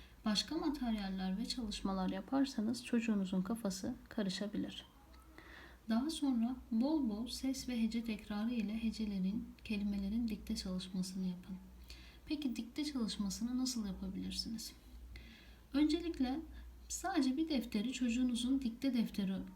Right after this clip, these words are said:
olarak kullanın. Çalışma yaparken siz kelimeleri çocuğunuza okuyun ve onun yazmasını bekleyin. Yanlış yazdığı kelimelerde kontrol etmesini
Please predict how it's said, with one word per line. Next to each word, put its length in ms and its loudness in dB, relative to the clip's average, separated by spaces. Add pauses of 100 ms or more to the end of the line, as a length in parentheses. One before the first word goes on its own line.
(120)
olarak 320 2
kullanın. 420 -2 (500)
Çalışma 400 2
yaparken 540 2
siz 300 -2
kelimeleri 540 4
çocuğunuza 480 2
okuyun 500 0 (100)
ve 180 0 (140)
onun 200 6
yazmasını 580 0
bekleyin. 420 -2 (680)
Yanlış 500 6
yazdığı 440 2
kelimelerde 800 0 (200)
kontrol 460 6
etmesini 600 8